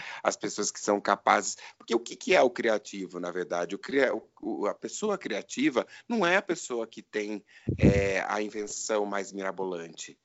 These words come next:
mas é a pessoa que dentro dos recursos existentes consegue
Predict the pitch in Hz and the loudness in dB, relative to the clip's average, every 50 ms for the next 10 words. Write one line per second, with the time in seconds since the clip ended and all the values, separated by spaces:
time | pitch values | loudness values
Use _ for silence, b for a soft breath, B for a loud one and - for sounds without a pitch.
0 | b b b b b b _ - 110 113 101 113 113 120 123 - 143 123 - - | b b b b b b _ 0 0 2 0 0 0 -2 -2 -4 -6 -8 -8 -4
1 | - 131 135 147 151 139 131 - - 110 101 98 95 117 127 147 170 180 - - | -2 2 2 4 4 2 0 -4 -10 -12 0 4 6 6 6 4 2 -4 -6 -2
2 | - 127 104 90 b b b b b b _ - - - - 117 110 107 110 104 | 2 2 2 2 b b b b b b _ -20 -8 -2 0 0 2 4 2 2
3 | 104 - - 135 147 151 - - - 135 123 120 - - - - - - 123 131 | 2 0 0 0 0 0 0 -4 -4 -6 -6 -6 -6 -8 -10 -2 2 6 8 8
4 | 139 131 135 123 110 - - - - 113 117 143 156 - - - - 87 - b | 8 6 4 0 -4 -6 -2 0 2 2 2 2 0 -2 -4 -6 -6 -6 -8 b
5 | b b b b b b _ - 139 143 147 143 - - - 131 135 151 160 147 | b b b b b b _ 8 8 8 8 4 0 0 2 2 4 2 2 0
6 | 127 101 90 82 - | -4 -8 -8 -8 -10